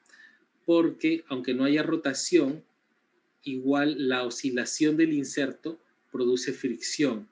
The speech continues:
¿no? Y esa fricción calor, y el calor puede generar daño pulpar. Así que debe trabajarse en general con irrigación, excepto en determinados move-, momentos que son segundos que necesitemos absoluta visibilidad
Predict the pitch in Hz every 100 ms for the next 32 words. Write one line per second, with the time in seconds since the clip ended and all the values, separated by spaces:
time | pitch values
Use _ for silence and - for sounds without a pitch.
0 | _ _ _ - - 131 127 123 120 110
1 | - 135 131 113 104 107 104 - _ 123
2 | 123 117 117 131 127 127 120 117 110 110
3 | 117 107 107 110 104 104 101 127 113 -
4 | _ _ - - - - - _ _ -
5 | 117 143 131 135 135 139 127 120 135 -
6 | - 156 151 147 139 143 139 - 143 151
7 | 156 135 117 113 - 131 104 95 - -
8 | _ 143 139 - 214 208 - - - 208
9 | - - 139 139 139 135 135 151 170 170
10 | 143 127 165 175 175 143 139 175 160 135
11 | 160 - 127 139 135 151 143 151 147 165
12 | - 135 131 127 123 127 123 156 151 165
13 | 160 - - - - 131 147 - 160 147
14 | 139 - 127 120 113 113 120 143 143